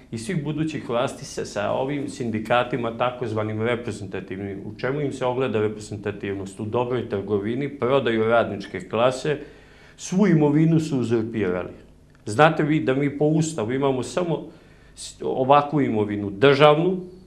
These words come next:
privatnu i zadružnu. Odakle onda sindikalna imovina? Svu imovinu iz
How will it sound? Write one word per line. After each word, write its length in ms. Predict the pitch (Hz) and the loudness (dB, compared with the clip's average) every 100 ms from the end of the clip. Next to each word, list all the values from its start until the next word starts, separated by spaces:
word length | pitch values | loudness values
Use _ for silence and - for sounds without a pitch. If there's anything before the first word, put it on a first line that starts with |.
| - - | -20 -2
privatnu 600 | 127 139 151 151 160 151 - | 2 6 6 6 4 -4 -4
i 100 | 131 | -4
zadružnu. 600 | 110 139 107 98 98 98 | 6 6 6 2 -6 -4
Odakle 580 | 120 110 127 - 156 156 - | -2 4 2 2 -2 -4 -6
onda 280 | 135 120 | -6 -4
sindikalna 600 | - 156 117 113 113 101 | -6 -6 -6 -4 -4 -4
imovina? 500 | 98 95 95 101 98 90 - - - | -4 -6 -8 -8 -10 -12 -18 -20 -16
Svu 320 | - 185 226 | -4 0 2
imovinu 540 | 165 143 147 160 160 | 2 2 4 4 4
iz 420 | 151 139 117 110 | 0 -4 -8 -6